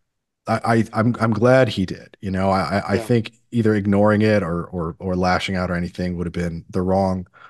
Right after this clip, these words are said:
Speaker 1: tactic here. So I, I think he did the right thing, but I'm gonna, I'm gonna <laughs> paraphrase the gigantic block of text that I dropped in the notes here, which, you know, apologies to your eyes, uh, for having to, to even see it. But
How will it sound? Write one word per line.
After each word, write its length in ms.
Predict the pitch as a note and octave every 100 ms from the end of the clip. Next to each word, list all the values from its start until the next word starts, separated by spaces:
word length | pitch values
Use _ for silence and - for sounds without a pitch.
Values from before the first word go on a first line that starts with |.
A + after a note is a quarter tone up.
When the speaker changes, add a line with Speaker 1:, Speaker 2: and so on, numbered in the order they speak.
| _ _
Speaker 1:
tactic 440 | - G#2 F2 - E2+
here. 200 | F2+ F2
So 160 | - G2
I, 200 | G2 A2
I 40 |
think 200 | G#2 C#3+ -
he 100 | B2
did 140 | G#2
the 60 | F#2+
right 200 | F#2 E2+
thing, 280 | - G2 F2
but 200 | F2+ - - - - - _ -
I'm 80 | A#2
gonna, 220 | C#3 C#3
I'm 120 | A#2+ C3
gonna 160 | E3+
<laughs> 20 |
paraphrase 540 | B2+ C3+ A2+ A2 B2+ A#2
the 140 | A#2+
gigantic 640 | G2+ G#2+ G#2 A2+ A2+ G#2+ -
block 400 | F#2+ G2 F#2+ -
of 140 | G2+ -
text 320 | F#2 F2 -
that 120 | F2
I 100 | E2+
dropped 340 | E2+ F2+ F2+
in 60 | F2
the 60 | F2
notes 300 | E2 E2 -
here, 220 | D2+ E2+
which, 320 | E2+ - - _ _ _ _
you 120 | - F2
know, 160 | E2
apologies 720 | D#2+ G#2 G2+ G2+ G2 E2+ F2+ -
to 100 | F#2
your 140 | E2+
eyes, 420 | E2+ D#2 D#2 - - _ _ _ -
uh, 320 | F2 E2 F2
for 200 | - G2+
having 300 | G2 F#2 E2
to, 140 | E2
to 160 | - G2+
even 320 | F#2 F#2+ F2+
see 160 | - -
it. 200 | F#2 E2
But 260 | F#2+ F2+